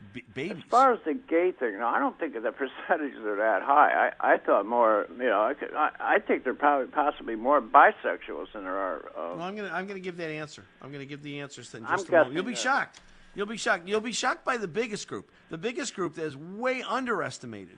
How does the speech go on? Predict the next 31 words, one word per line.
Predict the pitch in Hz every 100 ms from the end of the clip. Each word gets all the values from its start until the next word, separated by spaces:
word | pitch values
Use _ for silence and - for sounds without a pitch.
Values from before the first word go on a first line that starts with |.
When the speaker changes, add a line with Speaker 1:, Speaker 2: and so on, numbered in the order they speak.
| - -
Speaker 2:
Yeah, | 110
I'm | 127 - 285
Speaker 1:
Again, | - 247
Speaker 2:
sure | 202
Speaker 1:
this | 285
Speaker 2:
it | 403
Speaker 1:
is |
Speaker 2:
is. |
Speaker 1:
what | 302 302 -
people, | 220 202
it's, | 214 143
it's | 208 -
people | 254 233
answering | 175 196 165 147
a |
survey, | - 131 98 87
right? | 117
So | 123
you | 190
don't | 247 214
really | 170 120
know. | 117 120 104 82 - _ _ _ -
But, | 196 165
uh, | 208
again, | 214 240 262 120
it's | 113 160
a, | -
it's, | 170 156 -
it's | 165 -
an | 202
indicator. | 220 208 123 -